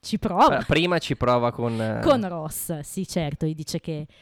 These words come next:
Speaker 1: è, è da riempir di baci, insomma, che, che se lo mangerebbe perché è un bocconcino. <laughs> Quindi, ovviamente, Ross declina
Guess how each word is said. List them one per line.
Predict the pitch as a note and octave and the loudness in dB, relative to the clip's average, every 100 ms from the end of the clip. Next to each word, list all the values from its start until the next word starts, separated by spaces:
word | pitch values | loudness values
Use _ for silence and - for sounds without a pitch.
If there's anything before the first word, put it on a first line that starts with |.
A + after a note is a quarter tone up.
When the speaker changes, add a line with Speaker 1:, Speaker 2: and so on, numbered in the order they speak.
| _ - | _ -16
Speaker 1:
è, | - | -10
è | F#3 F#3 | -6 -2
da | G3+ | 2
riempir | G3 G3 C4+ A3+ | 4 4 6 4
di | G3+ | 4
baci, | G#3 B3+ G3 | 4 4 4
insomma, | F#3+ A#3 G3+ | 2 4 2
che, | G#3+ | 0
che | - | -2
se | A3+ A#3 | 2 4
lo | A#3 | 4
mangerebbe | A#3 B3 A3+ A3+ A3+ A#3 F3 F3+ | 4 2 2 2 2 2 0 -4
perché | F#3 - | -4 0
è | |
un | F#3+ | 2
bocconcino. | F#3 G3+ - A3 G#3+ - - - - _ _ - | 2 0 0 2 2 0 -2 -18 -20 _ _ 0
<laughs> | |
Quindi, | G4 - G#4 G4+ F#4 F4+ D4+ C#4+ - - | 0 6 6 6 2 2 0 0 -6 2
ovviamente, | C4 C4 B3 A#3 | 6 6 6 6
Ross | A3+ A3+ G#3+ | 6 4 4
declina | G#3 - D4 D4 G3 F3+ | 0 2 2 4 4 2